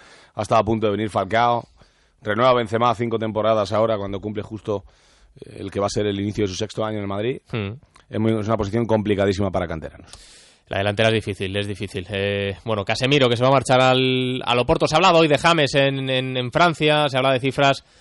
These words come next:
Speaker 2: absolutamente de-, desorbitadas
Speaker 1: No va a
Speaker 2: y
Speaker 1: pagar
Speaker 2: ya
Speaker 1: el
Speaker 2: hemos
Speaker 1: Madrid en
Speaker 2: comentado
Speaker 1: ningún caso eso, ¿eh?
Speaker 2: que ese dinero por el... El Madrid quiere a James, sí, eso lo tenemos claro.
Speaker 1: Sí se va Di María.
Speaker 2: Claro, pero
Speaker 1: <laughs> O sea, es que
Speaker 2: nunca por las cifras de las que se
Speaker 1: No,
Speaker 2: están
Speaker 1: vamos a
Speaker 2: hablando.
Speaker 1: ver. El Madrid lo primero que va a hacer es intentar convencer a Di María de que no se vaya.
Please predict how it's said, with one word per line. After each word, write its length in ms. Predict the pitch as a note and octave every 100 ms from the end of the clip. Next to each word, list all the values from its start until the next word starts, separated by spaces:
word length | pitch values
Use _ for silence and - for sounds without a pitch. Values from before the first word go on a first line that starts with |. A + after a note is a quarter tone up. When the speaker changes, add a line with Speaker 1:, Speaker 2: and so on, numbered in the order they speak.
| _ -
Speaker 2:
absolutamente 540 | G#2 A#2+ A#2 B2+ B2
de-, 380 | B2 A#2+ A#2+ A2+
desorbitadas 840 | A#2 A#2+ A#2+ A#2 A#2+ C#3 D3+ D#3
Speaker 1:
No 60 | G#2
va 80 | A2+
a 20 |
Speaker 2:
y 40 |
Speaker 1:
pagar 160 | A#2+ B2+
Speaker 2:
ya 40 |
Speaker 1:
el 40 | B2+
Speaker 2:
hemos 80 | A#2+
Speaker 1:
Madrid 100 | B2
en 40 |
Speaker 2:
comentado 220 | B2+ B2+ C3+
Speaker 1:
ningún 100 | D3
caso 200 | A2+ G2+
eso, 180 | F2 G2
¿eh? 40 | B2+ -
Speaker 2:
que 80 | B2
ese 200 | A#2+ C#3
dinero 280 | C3+ C3+ C3
por 120 | C3
el... 160 | B2 -
El 160 | A#2+
Madrid 220 | C3+ F3
quiere 160 | F#3+ E3+
a 20 |
James, 340 | - G#2+ F#2 - -
sí, 220 | - A#2 G2
eso 140 | C#3
lo 60 | B2+
tenemos 240 | B2+ A#2
claro. 220 | - G2+
Speaker 1:
Sí 300 | G2 - G3+
se 200 | - E3+
va 140 | C#3+ G#3
Di 100 | G3
María. 360 | C3 E3+ C#3 -
Speaker 2:
Claro, 280 | C3+ A2 - _ -
pero 180 | A#2
Speaker 1:
<laughs> 40 | A#2
O 0 |
sea, 220 | A#2 C3
es 60 | C3+
que 120 | D3+
Speaker 2:
nunca 540 | F#3 G3+ G#3 G#3+ A3+ -
por 140 | C3+
las 120 | C#3 A#2+
cifras 300 | D3+ F3 C#3
de 80 |
las 100 | B2 A2+
que 80 |
se 60 | G#2+
Speaker 1:
No, 60 | A2+
Speaker 2:
están 140 | C3+
Speaker 1:
vamos 180 | F3+ F3
a 40 |
Speaker 2:
hablando. 220 | C#3 A2+ A2
Speaker 1:
ver. 60 | - - - -
El 120 | C#3+
Madrid 220 | D#3 G3 B3
lo 80 |
primero 260 | A3+ A#3 A3
que 80 | G#3
va 60 |
a 40 | G3
hacer 140 | G#3+
es 100 | G3+
intentar 360 | F#3 F3 D#3 F#3
convencer 340 | E3+ D#3+ D#3+
a 60 | D#3+
Di 80 | D#3
María 240 | D#3+ D#3+
de 100 | C#3+
que 80 | B2+
no 120 | C3
se 100 | A#2+
vaya. 380 | F2+ D2+ C#2